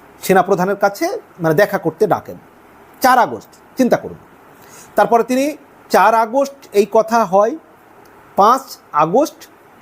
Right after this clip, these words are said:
সকাল দশটার দিকে সেনাপ্রধানের কাছে সেই প্রাক্তন সেনা অফিসার গিয়েছেন, তার সঙ্গে দেখা করেছেন, কথা বলেছেন। সেখানে সেনাপ্রধান যে বক্তব্য দিয়েছেন, তিনি নাকি আর কোনো রক্ত ঝরাবেন না, তিনি ক্ষমতা চান না, তিনি একটা রাজনৈতিক সমাধান চান।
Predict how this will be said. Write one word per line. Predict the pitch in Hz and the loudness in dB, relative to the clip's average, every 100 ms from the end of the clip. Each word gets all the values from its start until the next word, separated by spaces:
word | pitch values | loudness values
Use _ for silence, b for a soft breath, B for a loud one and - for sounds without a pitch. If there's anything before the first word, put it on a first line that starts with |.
| - - | -20 -6
সকাল | - - 226 427 - _ _ - _ 135 | -2 2 2 0 -10 _ _ -20 _ -4
দশটার | 165 - - 170 | -2 0 0 -2
দিকে | 190 403 - - - _ - - - - - | -4 -6 -8 -18 -20 _ -20 -20 -20 -20 -10
সেনাপ্রধানের | - 180 180 175 185 | 0 0 2 0 0
কাছে | 196 262 | -2 -4
সেই | - 214 | -4 -2
প্রাক্তন | 175 - 208 | -2 -2 -4
সেনা | 226 156 | -6 -4
অফিসার | 143 - 233 | -4 -4 -4
গিয়েছেন, | 254 123 90 - - - - - - - B B B | -4 -8 -8 -12 -20 -20 -20 -20 -20 -20 B B B
তার | 190 | -2
সঙ্গে | 185 196 | 2 0
দেখা | 180 202 | 0 -2
করেছেন, | 202 208 202 202 | -2 -4 -4 -2
কথা | 170 196 | 0 0
বলেছেন। | 220 - 294 - - - - - - | -2 -4 -10 -16 -20 -20 -20 -20 -12
সেখানে | - - 262 311 330 349 | -4 0 0 2 0 0
সেনাপ্রধান | - 240 254 269 262 277 | 0 0 0 0 -2 -2
যে | 262 | 0
বক্তব্য | 190 190 294 262 | 0 -2 0 0
দিয়েছেন, | 214 180 147 92 - - - | 2 0 -2 -10 -14 -12 0
তিনি | 196 | 2
নাকি | 196 185 | 2 0
আর | 180 | -2
কোনো | 185 170 | 0 0
রক্ত | 165 - 185 | 0 0 0
ঝরাবেন | 180 180 180 | 2 0 -2
না, | 185 175 b b | -4 -6 b b
তিনি | 160 156 | -6 -6
ক্ষমতা | - 160 185 196 | -2 0 2 2
চান | 202 185 | 2 0
না, | 196 196 185 - _ _ _ _ - - - - - - - | 0 -2 -2 -8 _ _ _ _ -20 -20 -20 -20 -20 -8 2
তিনি | 214 | 4
একটা | 196 196 170 | 2 2 0
রাজনৈতিক | 170 165 202 190 | 0 -2 -6 -6
সমাধান | 202 190 190 | -4 -2 -2
চান। | 185 180 | -4 -10